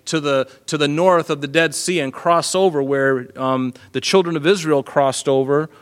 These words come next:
when they came into the Promised Land. And then they'd have to go down the other side all the way down to Moab. That was just a very more direct way to get there because you can't swim across the Dead Sea.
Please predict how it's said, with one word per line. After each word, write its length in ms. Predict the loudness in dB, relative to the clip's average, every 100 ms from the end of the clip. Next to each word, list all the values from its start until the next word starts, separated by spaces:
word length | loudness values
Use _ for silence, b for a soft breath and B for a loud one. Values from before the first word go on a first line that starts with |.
| b
when 140 | 0
they 140 | 2 2
came 260 | 2 4
into 160 | 4 4
the 100 | 2
Promised 480 | 0 -2 -2 -4 -4
Land. 300 | -2 -2 0
And 100 | 2
then 100 | 4
they'd 120 | 2
have 80 | 0
to 80 | 0
go 180 | 2
down 200 | 4 2
the 80 | 2
other 180 | 2 2
side 460 | 0 2 2 2 2
all 160 | 0
the 80 | 2
way 160 | 0 2
down 240 | 2 2
to 80 | 0
Moab. 500 | 0 2 2 0 0
That 100 | 0
was 140 | -2
just 220 | -6 -4
a 60 | 0
very 420 | 2 4 2 0 B B
more 220 | 2 4
direct 460 | 4 2 2 2 -2
way 240 | 0 0
to 120 | 0 -2
get 220 | -2 0
there 180 | -2 -2
because 220 | -6 -8
you 80 | -6
can't 220 | -6 -6
swim 240 | -6 -6
across 340 | -4 -4 -6 -6
the 60 |
Dead 240 | -6 -6 -6
Sea. 380 | -6 -6 -8